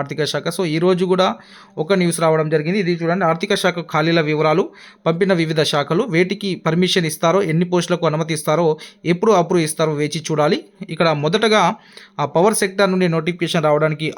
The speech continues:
అవకాశాలు ఉన్నట్టు సమాచారం అనేది ఇంకో అప్‌డేట్ ఈ రోజు మనకు వచ్చినటువంటి WhatsApp గ్రూప్‌లో. రైట్, ఇక్కడ ఒక అంశాన్ని మీరు గమనించినట్లయితే మొత్తానికి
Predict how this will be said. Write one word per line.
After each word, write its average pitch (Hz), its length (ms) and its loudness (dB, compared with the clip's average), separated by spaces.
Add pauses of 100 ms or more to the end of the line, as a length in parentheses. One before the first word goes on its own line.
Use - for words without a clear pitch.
అవకాశాలు 170 480 2
ఉన్నట్టు 147 240 -4 (120)
సమాచారం 143 540 -4
అనేది 160 160 -6 (100)
ఇంకో 175 220 -2
అప్‌డేట్ 127 280 -6
ఈ 143 80 -2
రోజు 131 200 -2
మనకు 131 220 -6
వచ్చినటువంటి 127 500 -6 (460)
WhatsApp 160 360 0
గ్రూప్‌లో. 117 240 -4 (100)
రైట్, 233 240 2
ఇక్కడ 226 160 2 (680)
ఒక 160 140 -2
అంశాన్ని 226 380 2
మీరు 185 160 0
గమనించినట్లయితే 170 760 -2 (200)
మొత్తానికి 226 440 0